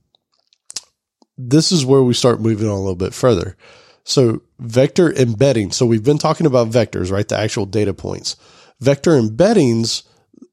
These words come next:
this is the process of converting virtually any data structure into vectors. So how do you actually get those plots? And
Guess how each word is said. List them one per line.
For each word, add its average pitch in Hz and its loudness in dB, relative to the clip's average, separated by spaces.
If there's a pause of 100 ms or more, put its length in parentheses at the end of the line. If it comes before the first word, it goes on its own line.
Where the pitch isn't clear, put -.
(440)
this 143 0
is 175 -4
the 151 -2
process 139 0
of 117 -4
converting 110 2
virtually 120 0
any 143 2
data 117 2
structure 95 -4
into 98 -4 (120)
vectors. - -4 (100)
So 101 0
how 113 0
do 143 4
you 127 6
actually 113 0
get 104 -2
those 95 -4
plots? - -6 (1040)
And 127 2